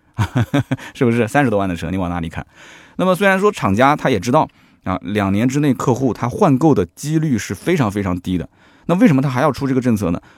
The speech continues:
我刚刚前面已经提过了啊，他的真实的目的只有一个，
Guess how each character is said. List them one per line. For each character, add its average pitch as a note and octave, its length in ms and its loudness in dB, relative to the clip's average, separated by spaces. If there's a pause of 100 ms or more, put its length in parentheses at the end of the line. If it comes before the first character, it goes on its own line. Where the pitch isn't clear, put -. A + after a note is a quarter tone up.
我 G2 80 -4
刚 C3+ 100 4
刚 D3 100 6
前 B2 160 2
面 C3 140 2
已 F#2+ 60 -2
经 G2 180 -2
提 - 180 -10
过 G#2+ 200 2
了 F2 60 0
啊， - 180 -4 (260)
他 - 100 -4
的 F3 100 2
真 G#3 340 0
实 A2 220 -4
的 G#2+ 100 0
目 B2+ 180 4
的 F#2+ 100 -2
只 F#2+ 160 -2
有 A2+ 80 2
一 F#2+ 120 0
个， C3+ 260 0